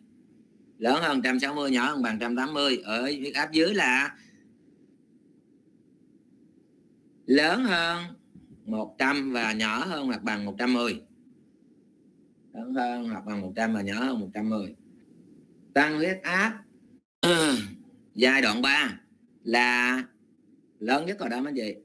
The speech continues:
là giai, là lớn hơn một trăm tám mươi và ở dưới là lớn hơn một trăm mười. Đó, đây là ba giai đoạn tăng huyết áp của G N C bảy. À, và G N C bảy là được dùng thông dụng nhất.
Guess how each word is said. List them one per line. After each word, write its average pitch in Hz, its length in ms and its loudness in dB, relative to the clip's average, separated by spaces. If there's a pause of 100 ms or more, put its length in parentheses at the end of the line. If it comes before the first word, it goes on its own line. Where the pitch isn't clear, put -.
là 107 580 -2
giai, 117 600 -4
là 110 280 -4 (280)
lớn 131 380 -2
hơn 143 400 0 (720)
một 98 180 -12
trăm 117 180 -2
tám 127 140 0
mươi 147 180 0 (680)
và 98 220 -2
ở 98 200 -4
dưới 117 220 2
là 123 200 0
lớn 110 240 -2
hơn 120 240 -2
một 98 120 -6
trăm 107 140 -2
mười. 107 160 0 (680)
Đó, 120 200 2 (260)
đây 120 200 2
là 117 280 2
ba 135 300 2
giai 127 100 -2
đoạn 113 180 -6
tăng 123 160 -4
huyết 127 140 -2
áp 147 260 -2
của 113 380 -2 (100)
G - 60 0
N 135 320 2
C 131 280 -2
bảy. 226 400 2 (840)
À, 113 260 -2
và 107 160 0
G 107 60 0
N 120 320 -2
C - 20 -4
bảy 107 220 -4
là 131 180 -4
được 98 220 -6
dùng 104 260 -2
thông 113 200 -2
dụng 95 180 -4
nhất. 185 180 2